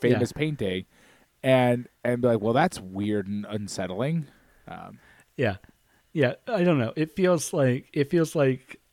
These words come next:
Speaker 1: some sort of cross between an early Magritte and an Edward Gorey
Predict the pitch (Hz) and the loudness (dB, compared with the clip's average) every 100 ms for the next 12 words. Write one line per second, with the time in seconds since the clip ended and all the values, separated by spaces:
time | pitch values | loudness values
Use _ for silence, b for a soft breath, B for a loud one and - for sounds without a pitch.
0 | - - 147 131 147 131 110 - 127 117 | -14 -4 0 0 2 2 2 0 4 4
1 | - 123 - 113 101 110 113 120 117 110 | 2 -2 0 2 0 0 -2 2 4 4
2 | 104 98 90 95 98 - 101 92 92 90 | 2 0 0 0 0 -2 -2 2 0 0
3 | 98 98 85 90 87 78 80 | -2 -2 -4 -2 -2 -2 -8